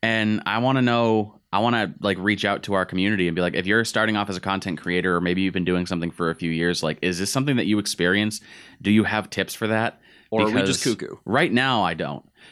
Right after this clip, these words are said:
Speaker 1: Um,
Speaker 2: <laughs> Yeah,
Speaker 1: if this
Speaker 2: we do
Speaker 1: continues
Speaker 2: not.
Speaker 1: on for much longer, I'm probably gonna seek, like, a medical professional and be like,
Speaker 2: <laughs> Yeah.
Speaker 1: "Listen, like, I need to talk with somebody that knows a lot about what they're doing,
Speaker 2: Yeah.
Speaker 1: 'cause I need to know what I do about it.
Speaker 2: Yeah.
Speaker 1: And then when I figure it out, I can tell you guys." But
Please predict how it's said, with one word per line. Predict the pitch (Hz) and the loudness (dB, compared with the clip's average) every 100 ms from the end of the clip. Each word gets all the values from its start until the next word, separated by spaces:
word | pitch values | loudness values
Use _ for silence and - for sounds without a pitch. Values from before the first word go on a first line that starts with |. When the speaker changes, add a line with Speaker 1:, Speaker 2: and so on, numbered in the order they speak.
| - | -14
Speaker 1:
Um, | - 90 85 82 | -4 -2 0 0
Speaker 2:
<laughs> | 71 139 | -2 -2
Yeah, | - | -2
Speaker 1:
if | 107 | 0
this | |
Speaker 2:
we | 135 | 0
do | - | 2
Speaker 1:
continues | 143 143 127 110 | 4 4 4 4
Speaker 2:
not. | 107 | 2
Speaker 1:
on | 104 | 2
for | 107 98 92 | 0 0 2
much | 98 - 90 | -2 -4 -4
longer, | 85 90 85 | -2 0 0
I'm | 80 85 | -2 -4
probably | - 98 92 95 | -4 -2 0 0
gonna | 92 | -2
seek, | 87 - 98 - | -2 0 0 0
like, | 90 | 0
a | 90 | 0
medical | 85 90 98 | 0 0 -2
professional | - 95 104 - - | -4 -2 -2 0 2
and | 165 | 4
be | |
like, | 151 220 | 6 4
Speaker 2:
<laughs> | 165 170 208 | 4 2 0
Yeah. | 110 104 | 0 0
Speaker 1:
"Listen, | 107 101 - 82 78 | 0 0 0 -6 -6
like, | - 90 - | -2 -2 0
I | 104 | 0
need | 117 | 2
to | 113 | 2
talk | 110 104 87 | 0 -2 -2
with | - | -2
somebody | 113 104 90 | 0 2 2
that | 85 | 0
knows | 95 101 95 | 0 2 2
a | |
lot | 90 92 87 | 2 0 0
about | 90 | 0
what | 82 87 | 0 -2
they're | 80 | -2
doing, | 87 82 78 | -2 -2 -4
Speaker 2:
Yeah. | 82 78 | -4 -4
Speaker 1:
'cause | 78 - | -6 -4
I | 95 | 0
need | 101 87 | 0 0
to | |
know | 87 87 85 80 - | 0 0 0 -2 -4
what | 85 87 | -2 0
I | 87 104 | 2 0
do | 87 82 | 0 -2
about | 78 76 82 | -4 -4 -4
it. | 73 - - | -6 -10 -12
Speaker 2:
Yeah. | 98 | -6
Speaker 1:
And | 85 | -2
then | 98 | 2
when | 123 | 2
I | 196 | 2
figure | 131 104 | 0 0
it | 104 | 2
out, | 101 | 2
I | |
can | 101 95 | 0 -2
tell | 98 | -2
you | 92 | 0
guys." | 87 73 67 - | -2 -4 -8 -6
But | 92 87 - | -2 0 -2